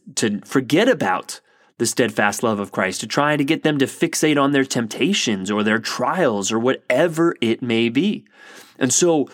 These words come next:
we have a sacred task as Christians to look out for our brothers and sisters, knowing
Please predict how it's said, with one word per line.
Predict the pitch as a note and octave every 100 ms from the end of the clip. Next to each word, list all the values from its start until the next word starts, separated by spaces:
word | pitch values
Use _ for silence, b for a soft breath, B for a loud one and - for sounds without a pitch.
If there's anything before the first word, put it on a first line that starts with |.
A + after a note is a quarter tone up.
| B B
we | A#2 C#3+ A#3 A#3+
have | C3 B2
a | G#2+
sacred | - C#3+ G3+ D3+ C#3
task | C#3 C3 C3 -
as | G2
Christians | - - G3+ C#4 - G2 F#2 - - b b b
to |
look | A#2 G#2+ D#3 A3 -
out | C3+ F#3+ -
for | - D3+
our | C3
brothers | B2 C#3 A#2+ A2
and | G2+
sisters, | E3+ G3+ - G2+
knowing | A2+ C3 G3 E3+ F#2+ G#2